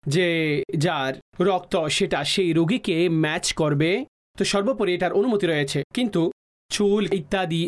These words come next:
এগুলো বিক্রি করা তো এটার অনুমতি শরীয়ত দেয়নি। এখন যদি কেউ বিক্রি করে আর তার অর্থ আয় করে, তো প্রথমে তো এটা তো হয়নি, বেচা কিনা হয়নি, যার কাছ থেকে এটার বিনিময় গ্রহণ করেছেন তাকে সেটা পুনরায় ফেরত দিন,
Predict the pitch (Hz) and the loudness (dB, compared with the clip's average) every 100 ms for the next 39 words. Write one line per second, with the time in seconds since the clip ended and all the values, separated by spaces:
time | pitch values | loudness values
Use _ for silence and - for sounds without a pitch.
0 | 185 160 170 156 165 147 247 196 160 143 | 0 2 0 2 -2 -2 -2 0 0 0
1 | 143 180 185 180 175 139 - 196 226 165 | -2 0 0 0 0 -2 0 2 2 0
2 | 143 175 214 - 165 156 160 214 - 143 | 0 0 0 0 2 2 2 0 -2 0
3 | 165 151 143 139 113 87 - _ _ - | 0 2 2 2 2 -2 -6 _ _ -8
4 | 170 180 180 180 185 175 151 190 254 220 | -2 0 0 0 0 0 0 -2 -2 0
5 | 180 165 165 160 175 180 - 180 214 233 | 0 0 -2 -4 -4 -4 0 -2 0 0
6 | 175 - 175 208 202 156 156 202 - 202 | 0 0 0 -2 0 0 2 0 0 -2
7 | 196 196 196 262 208 190 175 196 185 117 | 0 -2 0 0 2 0 0 0 0 -2
8 | 123 175 208 185 202 - 160 180 - - | 0 0 2 0 0 -2 -2 0 -2 0
9 | 180 151 156 160 165 190 311 143 202 208 | -2 0 0 2 2 2 0 -2 -2 -2
10 | - 208 - 180 185 170 180 180 147 139 | -2 -2 -2 -2 -2 0 0 0 -2 0
11 | 139 151 220 269 175 147 160 160 143 156 | 0 2 2 2 2 0 0 0 0 0
12 | 143 180 202 302 _ - 180 - 202 277 | 0 0 0 -4 _ -4 -4 0 0 -2
13 | - _ _ - 190 175 156 180 208 269 | -6 _ _ -6 -4 -2 -2 0 2 2
14 | 175 - 160 156 131 143 127 | 0 0 0 0 0 0 0